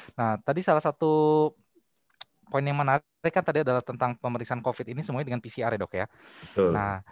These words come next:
Speaker 1: di, di pertanyaan YouTube ini ada satu yang bertanya, Dok. Tadi kan ada tentang ronsen toraks, ronsen toraks
Speaker 2: Ya,
Speaker 1: dari Ibu
Speaker 2: betul.
Speaker 1: Mena.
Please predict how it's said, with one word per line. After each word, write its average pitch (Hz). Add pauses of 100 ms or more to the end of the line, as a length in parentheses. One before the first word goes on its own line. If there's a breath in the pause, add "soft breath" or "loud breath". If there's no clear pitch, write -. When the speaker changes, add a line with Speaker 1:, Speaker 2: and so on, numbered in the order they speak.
(180 loud breath)
Speaker 1:
di, 127 (920)
di 135
pertanyaan 139
YouTube 131
ini 139
ada 127
satu 135
yang 131
bertanya, 123
Dok. 110
Tadi -
kan 127
ada 113
tentang 107
ronsen 107
toraks, -
ronsen 120
toraks 110
Speaker 2:
Ya, 110
Speaker 1:
dari 107
Ibu 110
Speaker 2:
betul. 113
Speaker 1:
Mena. 110